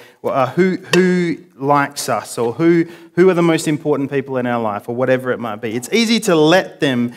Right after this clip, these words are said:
define us, and it's easy to let the things that are in here define and shape what we do with our bucket, what we do with our body, our lives on this earth, right?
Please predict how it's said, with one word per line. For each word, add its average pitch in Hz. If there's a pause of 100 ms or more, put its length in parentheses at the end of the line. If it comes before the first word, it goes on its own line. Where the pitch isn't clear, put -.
(260)
define 135
us, 131
and 156
it's 170
easy 208
to 202
let 170
the 170
things 202
that 180
are 160
in 156
here 123 (360)
define 185
and 160
shape 175
what 175
we 160
do 160
with 135
our 131
bucket, 120 (220)
what 147
we 151
do 143
with 135
our 127
body, 127
our 120
lives 117
on 117
this 110
earth, 87
right? 151